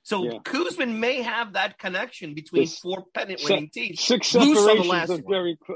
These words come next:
Speaker 2: uh, six separations of Jerry
Speaker 1: Six
Speaker 2: Koosman with
Speaker 1: separations
Speaker 2: this
Speaker 1: of Kevin
Speaker 2: team.
Speaker 1: Bacon,
Speaker 2: Yeah.
Speaker 1: six separations of
Speaker 2: <laughs>
Speaker 1: Jerry Koosman.
Speaker 2: Jerry
Speaker 1: Why
Speaker 2: Koosman.
Speaker 1: is Jerry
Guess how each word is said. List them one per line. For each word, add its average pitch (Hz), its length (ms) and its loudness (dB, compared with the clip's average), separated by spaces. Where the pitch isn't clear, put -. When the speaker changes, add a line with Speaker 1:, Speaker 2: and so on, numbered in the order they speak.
Speaker 2:
uh, 165 60 -8
six - 240 -4
separations 196 720 0
of 147 160 -6
Jerry 160 260 0
Speaker 1:
Six 156 160 -4
Speaker 2:
Koosman 175 80 0
with 180 80 -2
Speaker 1:
separations 220 600 0
Speaker 2:
this - 120 -10
Speaker 1:
of 214 60 -4
Kevin 143 220 4
Speaker 2:
team. 120 120 -4
Speaker 1:
Bacon, 156 180 0
Speaker 2:
Yeah. 160 220 4
Speaker 1:
six 185 360 -12
separations 180 760 -4
of 151 100 -4
Speaker 2:
<laughs> - 20 -4
Speaker 1:
Jerry 165 220 0
Koosman. 175 200 -2
Speaker 2:
Jerry 170 360 -2
Speaker 1:
Why 233 320 4
Speaker 2:
Koosman. 302 40 2
Speaker 1:
is 220 100 -2
Jerry 226 240 -2